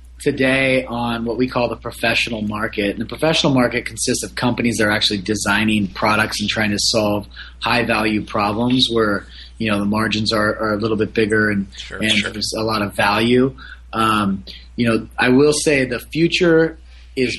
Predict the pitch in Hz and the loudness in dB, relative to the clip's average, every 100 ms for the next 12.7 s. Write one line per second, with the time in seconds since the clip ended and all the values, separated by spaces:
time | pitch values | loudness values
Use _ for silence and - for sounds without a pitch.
0 | - 120 120 120 - 117 - 110 107 104 | -8 -4 -2 -2 -4 -12 -10 -8 -8 -8
1 | - 113 107 101 92 90 - - - 113 | -8 -10 -8 -6 -6 -8 -10 -20 -8 -4
2 | 107 - 101 110 101 - 135 120 110 104 | -4 -4 -6 -6 -4 0 2 2 0 -6
3 | 104 95 90 87 - 117 110 - - - | -8 -8 -8 -6 -4 -2 -4 -10 -18 -18
4 | - 127 113 127 170 170 160 151 147 135 | -4 0 2 4 6 8 6 4 2 2
5 | 147 139 127 147 147 143 123 123 104 151 | 0 0 -2 -2 -2 -2 -4 -4 -2 2
6 | 151 151 - 135 123 123 123 135 - 131 | 2 2 0 -4 -4 -6 -4 -4 -4 -6
7 | 113 - 143 143 135 - 117 113 - - | -4 0 2 2 0 -6 -6 -8 -14 -20
8 | - - 120 113 127 127 143 139 139 139 | -16 -6 -2 0 2 2 2 0 0 -4
9 | 123 143 135 131 - 127 123 120 117 113 | -2 0 0 -2 -4 -2 0 0 0 -2
10 | - 117 107 107 104 95 120 113 104 123 | -4 -2 -2 -2 -2 -4 -4 -2 -2 -2
11 | 123 117 104 - - - 113 127 127 123 | 0 -2 -4 -10 -18 -16 -2 -2 2 0
12 | 104 - 120 110 107 101 | 0 0 0 2 2 0